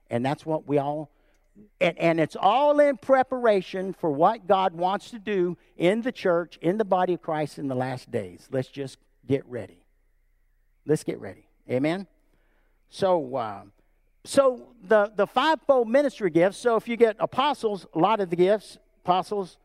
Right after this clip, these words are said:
or prophets, less of the gifts. An evangelist is the one that I knew that, that, I, that more of the gifts of the Spirit I saw operate in his life than anybody else I ever met.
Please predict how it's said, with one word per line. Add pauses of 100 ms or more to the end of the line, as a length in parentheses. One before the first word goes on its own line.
or
prophets,
less
of
the
gifts. (420)
An
evangelist
is
the
one
that
I
knew (460)
that,
that,
I,
that
more
of
the
gifts
of
the
Spirit
I
saw
operate
in
his
life
than
anybody
else
I
ever
met.